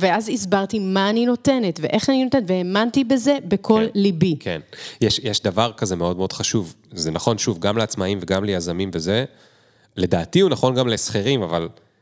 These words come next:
Speaker 2: זה נקרא value proposition. לדעת להסביר מה הדבר הזה שאני מספק, שהוא שונה. עכשיו, למה אני אומר שזה נכון גם לשכירים? בייחוד בשוק עכשיו שהוא קצת יותר במיתון,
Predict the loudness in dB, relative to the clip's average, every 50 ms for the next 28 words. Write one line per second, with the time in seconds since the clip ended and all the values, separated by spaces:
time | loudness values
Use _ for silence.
0 | _ _ _ -4 -2 -2 0 2 2 2 2 2 0 0 0 0 -2 -2 -6 -4
1 | -4 -4 -2 -2 -2 -2 -2 -4 -4 -6 -8 -14 -18 _ _ _ _ _ _ _
2 | _ -4 -2 0 2 2 2 0 -2 -2 -4 -2 -2 -2 -2 -2 -2 -4 -2 -4
3 | -2 -2 -2 -2 -4 -4 -6 -8 -12 _ _ _ _ _ _ _ _ _ _ _
4 | _ _ _ -6 -2 0 2 2 2 0 0 -2 -2 0 0 -2 -2 -2 -2 0
5 | 0 0 0 0 0 0 0 0 0 -2 -6 -12 _ _ _ _ _ _ -4 -2
6 | 0 0 0 0 -2 -2 0 0 0 0 -2 -2 0 0 0 0 2 0 0 0
7 | -2 -8 -18 -20 -20 -20 _ _ _ _ _ _ _ _ _ _ -4 0 0 2
8 | 0 0 -2 -2 -4 -2 -2 -2 -2 -2 -2 0 2 2 2 0 -2 -2 -4 -4
9 | -4 -6 -6 -4 -4 -4 -4 -2 -4 -2 -2 -4 -4 -4 -6 -4 -4 -6 -6 -8
10 | _ -2 -2 -2 -2 -4 -2 -2 -2 -2 -2 -2 -4 -2 -2 -4 -4 -4 -2 -2
11 | -2 -2 -2 -4 -4 -4 -4 -2 -4 -2 -2 -2 -2 -2 -2 0 -2 -2 -4 -6
12 | -4 -2 -2 -2 -2 -4 -6